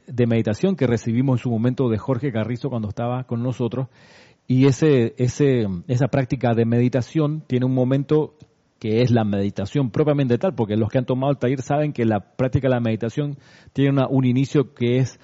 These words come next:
la respiración rítmica y después viene la meditación per se. Entonces, en la meditación per se, este es un proceso que dura veinte minutos, como ustedes saben, desde que uno se sienta y empieza la respiración rítmica.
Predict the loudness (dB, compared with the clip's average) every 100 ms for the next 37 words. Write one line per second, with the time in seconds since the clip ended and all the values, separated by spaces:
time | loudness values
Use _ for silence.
0 | -8 -2 -2 -2 -4 -4 -2 0 0 0
1 | 0 0 0 0 2 2 2 0 -2 -6
2 | -4 -6 -6 -12 _ _ _ _ _ -4
3 | -4 -4 -6 -6 _ _ _ _ _ _
4 | _ -2 0 0 0 -4 _ -20 _ 2
5 | 4 4 4 2 0 -2 -2 -2 0 -2
6 | -2 -4 -4 -4 -12 _ _ _ _ _
7 | 0 2 2 2 2 0 0 2 2 0
8 | -2 -2 0 -4 -6 -12 -8 -4 -4 -2
9 | 0 0 0 -2 -2 -4 -4 -4 -4 -2
10 | -4 -2 -4 -2 -2 -2 -4 -4 -4 -2
11 | -2 -2 -4 -4